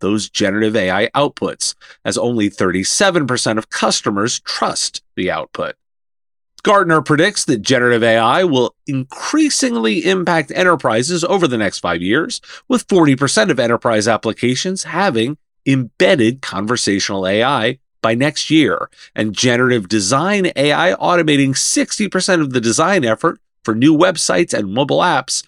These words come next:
by twenty twenty-six. Forrester says generative A I will influence more jobs than it replaces,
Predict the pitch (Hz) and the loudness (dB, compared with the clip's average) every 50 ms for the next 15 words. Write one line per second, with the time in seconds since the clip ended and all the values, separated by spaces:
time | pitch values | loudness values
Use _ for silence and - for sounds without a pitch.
0 | _ _ _ - 175 170 - - - 87 85 87 - - 113 117 110 - - 92 | _ _ _ -6 -6 -6 -4 -6 -6 -4 -4 -4 -4 -2 -2 -2 0 0 -2 -4
1 | 69 - _ - - - - - _ _ _ _ _ _ _ _ _ _ _ _ | -4 -6 _ -8 -8 -8 -8 -10 _ _ _ _ _ _ _ _ _ _ _ _
2 | _ _ _ _ _ _ 190 220 247 202 147 - - - - 143 - - 139 127 | _ _ _ _ _ _ 4 4 6 4 4 2 2 0 0 0 2 2 2 2
3 | 170 220 226 - - - - 104 98 101 107 104 95 110 107 104 104 113 135 160 | 2 0 -2 -4 -6 -2 0 0 2 2 0 2 2 2 2 4 2 2 2 2
4 | 175 165 147 143 - - 131 127 127 120 - 151 147 143 135 - - 139 139 143 | 2 2 2 0 -2 0 -2 -2 -2 -2 -2 0 0 0 0 0 -2 0 0 0
5 | 151 151 139 - - 208 196 180 170 175 175 165 135 - - 104 110 135 135 135 | 0 0 -2 -2 0 0 2 4 2 2 0 -2 -4 -2 -2 -2 -2 -2 -2 -2
6 | 165 175 - _ - - 208 202 202 175 - - - 85 80 65 - - | -4 -4 -4 _ -8 -4 -2 0 0 0 0 -2 -4 -4 -6 -8 -10 -12